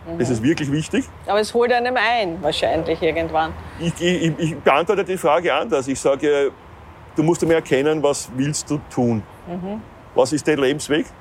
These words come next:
Speaker 1: Was
Speaker 2: Mhm.
Speaker 1: ist dein Talent? Jeder Mensch hat ein Talent, das kein anderer hat. Das hat wirklich jeder. Und das tu dann. Tu es, auch wenn der Vater, die Mutter, die ganze Gesellschaft sagt, davon kann man nicht leben.
Speaker 2: Ja.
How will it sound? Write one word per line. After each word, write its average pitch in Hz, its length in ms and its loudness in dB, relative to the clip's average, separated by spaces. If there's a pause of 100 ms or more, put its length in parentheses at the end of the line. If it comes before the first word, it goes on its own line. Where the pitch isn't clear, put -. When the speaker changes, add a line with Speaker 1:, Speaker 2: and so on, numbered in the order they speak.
Speaker 1:
Was 135 180 0
Speaker 2:
Mhm. - 40 2
Speaker 1:
ist 123 100 -2
dein 151 120 4
Talent? 120 340 0
Jeder 156 180 2
Mensch 156 260 -2
hat 151 140 0
ein 135 120 0
Talent, 127 500 0 (340)
das 131 160 0
kein 135 180 -2
anderer 104 400 2
hat. 92 80 0 (600)
Das 117 120 -6
hat 120 160 2
wirklich 160 300 0
jeder. 117 300 2 (600)
Und 127 160 -2
das 156 200 0 (180)
tu 220 200 2
dann. 196 320 4 (800)
Tu 156 140 2
es, 214 120 2
auch 143 160 4
wenn 147 200 2
der 156 120 2
Vater, 147 320 2
die 147 120 -2
Mutter, 151 600 2
die 143 80 -2
ganze 139 320 0
Gesellschaft 139 540 -2
sagt, 143 220 2 (440)
davon 127 240 2
kann 127 180 2
man 131 120 2
nicht 131 160 -4
leben. 104 320 0
Speaker 2:
Ja. 185 240 0